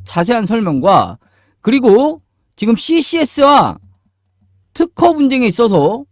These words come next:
어떻게 진행이 되고 있는지, 그리고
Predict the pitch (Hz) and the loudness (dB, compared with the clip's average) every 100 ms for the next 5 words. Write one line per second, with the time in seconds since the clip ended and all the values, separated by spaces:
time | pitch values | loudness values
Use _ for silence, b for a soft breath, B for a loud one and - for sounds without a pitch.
0 | _ 143 220 - 285 - 302 226 226 233 | _ -2 -2 -4 -6 -4 0 0 0 0
1 | 185 185 139 127 120 170 110 - _ _ | 0 0 0 -2 -2 -2 -2 -8 _ _
2 | _ _ 156 175 226 285 294 | _ _ -4 -2 0 -2 -4